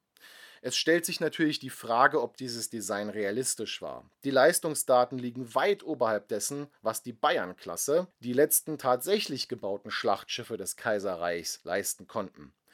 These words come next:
Wenn man es knapp zusammenfassen will, kann man sagen, ja, diese Ziele waren möglich, allerdings kratzten sie am oberen Rand dessen, was technisch damals möglich war.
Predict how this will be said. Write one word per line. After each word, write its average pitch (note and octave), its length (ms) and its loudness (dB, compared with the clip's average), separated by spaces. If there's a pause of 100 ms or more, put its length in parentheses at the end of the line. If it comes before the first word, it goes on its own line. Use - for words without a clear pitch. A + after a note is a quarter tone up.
(400)
Wenn D#3 180 6
man G#3 160 6
es C#3+ 220 0
knapp F#3 300 0
zusammenfassen G#2+ 920 -4
will, A#2 340 0
kann C#3 180 2
man C3 180 2
sagen, B2 540 6
ja, C#3 460 4
diese E3 300 -4
Ziele D#3 360 0
waren B2 300 4
möglich, C3 540 -4
allerdings A#2+ 440 -2
kratzten - 500 -4
sie C3 140 -4
am B2 140 2
oberen F3 500 0
Rand A#2 320 -2
dessen, C3 300 -2
was G#2+ 220 -2
technisch C3+ 480 -6
damals A2+ 440 -6
möglich A#2+ 460 -6
war. C2 240 -10